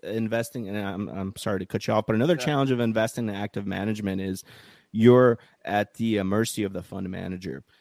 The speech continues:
Speaker 1: And you might have a star fund manager, but whoever replaces them can change the objective of the fund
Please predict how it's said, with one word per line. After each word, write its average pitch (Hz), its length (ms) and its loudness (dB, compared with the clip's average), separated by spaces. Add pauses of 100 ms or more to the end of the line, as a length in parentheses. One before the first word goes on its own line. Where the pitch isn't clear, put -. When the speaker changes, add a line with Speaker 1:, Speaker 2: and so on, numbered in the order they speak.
(120)
Speaker 1:
And 101 120 -4
you 107 80 2
might 120 200 0
have 135 160 -2
a 110 80 -2
star 107 320 0
fund 104 300 -6
manager, 98 280 -2
but 98 120 -4
whoever 117 280 0
replaces 110 640 -6
them 95 300 -4 (120)
can 101 220 -4
change 120 580 0
the 104 100 -2
objective 98 560 -4
of 92 160 -8
the 92 80 -8
fund 98 400 -6